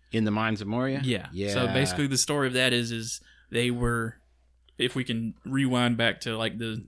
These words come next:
Speaker 1: Yeah.
Speaker 2: middle, um, after they leave, 'cause the, basically the first part of the movie is got the ring,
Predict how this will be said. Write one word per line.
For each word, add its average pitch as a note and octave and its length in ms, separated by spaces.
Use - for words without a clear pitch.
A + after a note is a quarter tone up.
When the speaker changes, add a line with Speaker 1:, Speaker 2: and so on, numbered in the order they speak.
Speaker 1:
Yeah. A2+ 280
Speaker 2:
middle, B2+ 380
um, A#2 280
after D3 280
they C3 140
leave, C3 520
'cause C3+ 160
the, C#3 260
basically E3+ 360
the B2 60
first C3 240
part B2 180
of A#2+ 40
the A2+ 60
movie A2+ 340
is A2 360
got B2+ 260
the B2 80
ring, A#2+ 560